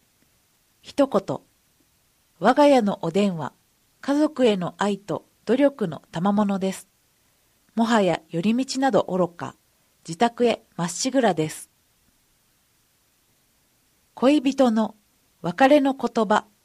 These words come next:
胸にしみ。和田摘みるかさん、五十代、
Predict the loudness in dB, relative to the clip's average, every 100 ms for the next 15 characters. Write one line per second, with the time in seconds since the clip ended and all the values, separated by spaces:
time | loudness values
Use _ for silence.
0 | _ _ _ -6 0 0 0 -4 -6 -6
1 | -6 -8 -12 _ _ _ _ _ _ _
2 | _ _ _ _ _ _ _ _ _ 0
3 | 2 0 -2 -4 -4 -10 _ -8 -2 -2
4 | -2 -8 -12 _ _ _ _ _ _ _
5 | _ -4 -2 2 0 2 0 -2